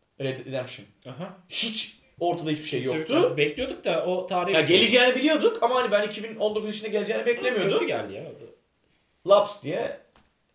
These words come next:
Speaker 1: içinde çıktı şey.
Speaker 2: Ya zaten şu an liste var önünde zaten görüyorsun. Bir sürü oyun var da.
Speaker 1: Çok var hani söylemediğimiz o kadar çok oyun var ki. Bir tane daha podcast çekip konuşuruz bile. Sırf indie oyunlar için bile bir podcast çekilir yani.
Speaker 2: Aynen, aynen. Yani tarihi belli olmayan o kadar
Speaker 1: Hiç
Speaker 2: çok
Speaker 1: indie
Speaker 2: oyun
Speaker 1: saymadık mesela.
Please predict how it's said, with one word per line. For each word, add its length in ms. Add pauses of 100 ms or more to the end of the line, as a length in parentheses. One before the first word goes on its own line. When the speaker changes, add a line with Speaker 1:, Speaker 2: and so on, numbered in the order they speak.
(140)
Speaker 1:
içinde 320
çıktı 240
şey. 120
Speaker 2:
Ya 80
zaten 200
şu 180
an 180 (100)
liste 380
var 140
önünde 240
zaten 280
görüyorsun. 480
Bir 60
sürü 240
oyun 200
var 200
da. 160
Speaker 1:
Çok 240
var 120
hani 100
söylemediğimiz 640
o 80
kadar 160
çok 140
oyun 220
var 160
ki. 220 (220)
Bir 200
tane 220
daha 120
podcast 340
çekip 280
konuşuruz 480
bile. 240 (220)
Sırf 280 (560)
indie 300
oyunlar 260
için 240
bile 140
bir 100
podcast 420
çekilir 300
yani. 220 (180)
Speaker 2:
Aynen, 280
aynen. 300
Yani 180
tarihi 380
belli 200
olmayan 300
o 80
kadar 120
Speaker 1:
Hiç 100
Speaker 2:
çok 80
Speaker 1:
indie 80
Speaker 2:
oyun 120
Speaker 1:
saymadık 380
mesela. 380